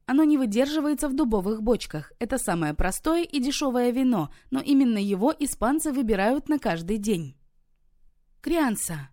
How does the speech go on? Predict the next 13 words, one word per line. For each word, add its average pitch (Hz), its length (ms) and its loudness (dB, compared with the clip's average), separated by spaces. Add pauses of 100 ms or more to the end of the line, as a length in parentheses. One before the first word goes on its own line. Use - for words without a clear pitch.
(140)
Вино 254 320 2
с - 80 -6
выдержкой 285 520 0
не 240 120 2
менее 294 360 4
двух 233 320 -2
лет, 226 260 0
из - 160 -4
которых 185 420 -2
не 233 140 2
менее 151 340 2
шести - 360 -6
месяцев 285 480 0